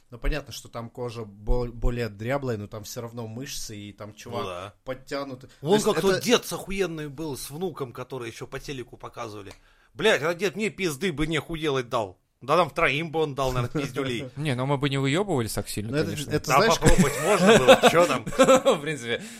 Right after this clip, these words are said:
Speaker 3: ради подкаста,
Speaker 1: это
Speaker 3: да,
Speaker 1: как
Speaker 3: пацаны.
Speaker 1: понятие "бабушка". чисто русское, потому что это, походу, только у нас вот старые женщины выглядят, блядь, как,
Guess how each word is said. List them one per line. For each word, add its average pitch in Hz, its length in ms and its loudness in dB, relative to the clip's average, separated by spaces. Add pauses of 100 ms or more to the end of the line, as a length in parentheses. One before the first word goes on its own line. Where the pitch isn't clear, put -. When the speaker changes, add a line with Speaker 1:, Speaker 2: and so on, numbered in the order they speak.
(200)
Speaker 3:
ради 147 360 2
подкаста, 139 640 2
Speaker 1:
это 170 440 8
Speaker 3:
да, 113 100 0
Speaker 1:
как - 80 -12
Speaker 3:
пацаны. 131 380 6
Speaker 1:
понятие 170 440 6
"бабушка". 135 840 -4 (340)
чисто 143 520 -6
русское, 147 400 -12
потому 117 140 -20
что - 180 -14
это, 135 580 -14
походу, 147 360 -12
только 143 260 -10
у 143 80 -6
нас 156 320 -10
вот 117 160 -20 (120)
старые 143 440 -8
женщины 135 480 -12
выглядят, 127 500 -12
блядь, 123 380 -10
как, - 140 -20